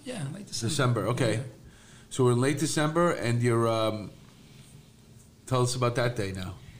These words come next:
Speaker 1: It was very gratifying for me to know that they finally had him pinned at a location and that I would be,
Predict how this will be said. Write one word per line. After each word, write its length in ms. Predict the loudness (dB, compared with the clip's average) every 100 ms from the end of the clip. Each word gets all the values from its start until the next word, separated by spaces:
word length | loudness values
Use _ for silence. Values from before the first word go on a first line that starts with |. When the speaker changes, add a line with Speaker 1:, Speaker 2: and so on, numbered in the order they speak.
| -20 -8
Speaker 1:
It 360 | -4 -2 -4 -6
was 460 | -4 -2 0 -2 -4 -8
very 280 | -2 0 0
gratifying 600 | -2 -2 -2 -4 -4 -4
for 120 | -4
me 240 | -2 0 0
to 140 | 0
know 280 | 0 0 0
that 120 | -2 -4
they 80 |
finally 380 | -4 -4 -4 -2
had 200 | -2 0
him 120 | -2
pinned 300 | -2 -2 -2 -2
at 80 |
a 40 | -2
location 680 | -4 -4 -4 -2 -2 -2
and 140 | -2 0
that 80 | 0
I 120 | 0
would 280 | 0 -2 -2
be, 420 | -4 -4 -4 -6